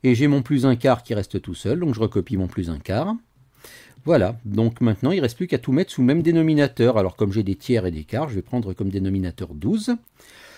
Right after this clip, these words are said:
Donc, cela me fait deux pi facteur deux. Je vais tout mettre sur douze. Et donc, dix, je multiplie par douze, ça fait cent vingt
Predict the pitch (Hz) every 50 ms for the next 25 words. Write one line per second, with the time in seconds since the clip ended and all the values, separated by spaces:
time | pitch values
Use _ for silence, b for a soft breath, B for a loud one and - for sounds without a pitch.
0 | B B - 139 175 196 180 - - 180 175 175 175 170 170 - - - 143 123
1 | 113 131 170 170 - - - 170 175 160 - - - 135 - - 139 117 92 90
2 | 95 98 104 151 226 233 _ _ _ _ _ B B B B B B B B -
3 | 104 92 90 95 - - 127 131 143 135 127 - - 110 80 78 92 98 131 170
4 | 180 233 240 226 226 _ b b b b b b b b b - - 117 107 110
5 | 120 113 95 92 98 98 120 165 170 - - - - - - - - - 117 104
6 | 98 87 92 107 98 101 - 101 98 113 107 - 120 110 92 95 120 131 120 120
7 | - - - - 139 - - - 151 156 139 117 117 143 139 127 117